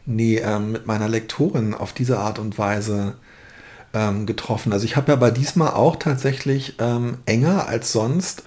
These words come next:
mit, ähm, den Kolleginnen, äh, an diesem Manuskript zusammengearbeitet und ich fand es auch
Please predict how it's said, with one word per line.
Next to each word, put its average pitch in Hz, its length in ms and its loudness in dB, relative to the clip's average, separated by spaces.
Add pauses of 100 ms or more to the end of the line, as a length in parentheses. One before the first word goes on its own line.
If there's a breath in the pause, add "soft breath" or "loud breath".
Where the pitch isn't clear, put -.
(160 loud breath)
mit, 127 480 4
ähm, 117 760 -2
den 117 160 2
Kolleginnen, 123 800 4
äh, - 60 -8
an 113 440 -4
diesem 113 200 -2
Manuskript 113 560 -2
zusammengearbeitet 131 800 0
und 135 60 -4
ich 123 100 -4
fand 147 200 -2
es - 200 -8
auch 90 160 -2